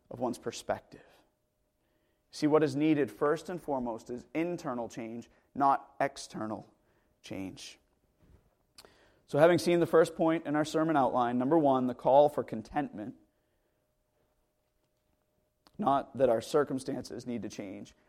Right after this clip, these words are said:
but instead that we need to change. Now let's consider the second point in our sermon outline. Number two, the call for obedience. Look at verses eighteen through nineteen with me. The call for obedience. "Was any man called when he was already circumcised?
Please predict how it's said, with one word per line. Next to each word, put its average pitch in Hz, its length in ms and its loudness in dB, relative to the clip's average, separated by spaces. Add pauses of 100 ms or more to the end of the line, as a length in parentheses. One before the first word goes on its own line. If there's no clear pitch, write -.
but 131 100 -2
instead 131 300 0
that 95 80 -2
we 139 220 2
need 131 200 0
to 107 60 -10
change. 104 360 -12
Now 143 180 4
let's 143 140 0
consider 135 500 -4 (440)
the 147 80 2
second 165 500 6
point 120 360 -2 (300)
in 127 80 -4
our 131 120 2
sermon 135 280 0
outline. 127 340 4
Number 160 180 2
two, 156 260 2
the 135 80 0
call 139 380 6
for 135 240 0
obedience. 117 640 -4 (560)
Look 143 120 -2
at 170 80 4
verses 156 380 6
eighteen 123 640 -2
through 127 120 -4
nineteen 107 360 -6
with 92 160 -12
me. - 180 -14 (440)
The - 60 -20
call 127 260 6
for 131 180 2
obedience. 107 520 -4 (380)
"Was 170 180 8
any 240 200 10
man 254 240 6
called 190 520 12
when 165 240 4
he 170 120 0
was 175 180 4
already 170 520 10
circumcised? 185 720 2